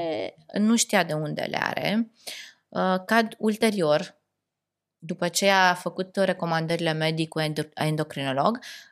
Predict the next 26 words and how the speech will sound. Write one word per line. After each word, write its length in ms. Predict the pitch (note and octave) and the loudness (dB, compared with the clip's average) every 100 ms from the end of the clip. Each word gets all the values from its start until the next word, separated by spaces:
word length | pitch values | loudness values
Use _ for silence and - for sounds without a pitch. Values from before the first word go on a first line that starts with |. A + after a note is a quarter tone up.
| - | -6
uh, 180 | F#3+ F#3+ | -2 0
și-au 200 | F#3 F#3+ | 2 2
dat 180 | A3 A#3+ | 2 2
seama 300 | A3+ A3 G3+ | 2 0 0
că 100 | F#3 | -2
de 100 | F3+ | -2
la 140 | F3 | -2
toate 280 | F3 A#3+ A#3+ | -2 -2 0
roșiile 400 | G3 F#3 - D#3+ | 0 0 -2 -2
alea 160 | D3+ D3+ | 0 -2
pe 100 | D#3 | -2
care 260 | C#3+ D3 | -2 -2
le 120 | D3 | -2
stropesc, 760 | D3 - C#3+ - E3 D#3+ - - | -4 -4 -8 -2 0 2 0 -2
uh, 320 | D3 C#3+ C#3 C#3 - - _ _ _ _ _ - - | -4 0 -2 -2 -12 -20 _ _ _ _ _ -18 2
fără 480 | C4 C4+ C4 B3+ - _ _ _ _ - | 6 6 6 4 -2 _ _ _ _ 4
pic 420 | B3+ B3+ - - | 6 6 0 -6
de 180 | D#3+ E3+ | 2 2
cunoștințe 1080 | E3+ E3 D#3+ D#3 - G3 F3+ D3+ - B2+ B2 | 2 -2 -2 0 -2 2 2 0 0 0 0
de 100 | C#3 | 0
inginerie 640 | C#3+ D3 D3+ D3+ D3+ D#3+ D3+ | -2 -2 -2 0 2 4 4
agronomică, 880 | C#3 C#3+ D3 D3+ C#3+ C3+ - D3 F#3 | 4 2 0 0 0 -2 -2 -2 0
ca 120 | A3 | -2
să 160 | G#3 A3 | -2 0
le 160 | A3 | 0
vândă 580 | G#3+ G3+ E3 C#3+ - - | 0 0 0 -2 -6 -8